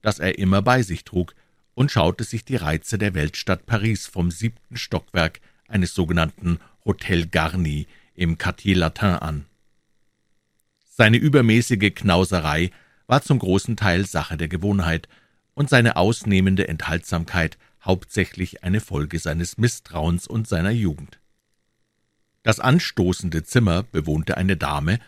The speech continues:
mit anziehenden Gesichtszügen und sehr eleganter Toilette, die er zuerst für eine Gräfin hielt.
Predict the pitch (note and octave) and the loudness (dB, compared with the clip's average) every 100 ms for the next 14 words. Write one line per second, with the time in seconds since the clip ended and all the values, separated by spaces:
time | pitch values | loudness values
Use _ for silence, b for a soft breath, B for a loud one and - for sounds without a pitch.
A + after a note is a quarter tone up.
0 | b b A2+ - F2 E2+ - G2 G2 G#2 | b b -2 0 -2 -4 -2 0 2 2
1 | G#2 A#2 D3+ - - - F#2 E2 F2 B | 0 -2 -4 -6 -20 -4 -2 0 -4 B
2 | B B - G2 E2+ D#2+ - D2+ C#2+ D2 | B B -4 -2 0 0 0 -4 -4 -4
3 | G2+ D2+ - E2 - E2 b b b - | -2 -4 -4 -4 -2 -6 b b b -2
4 | - B2+ - - F2+ - - F#2+ A#2 - | 0 2 0 0 0 -2 -4 -2 -2 0
5 | D#2 C#2+ D2+ C#2+ E2 C#2+ | -2 -2 -6 -6 -6 -8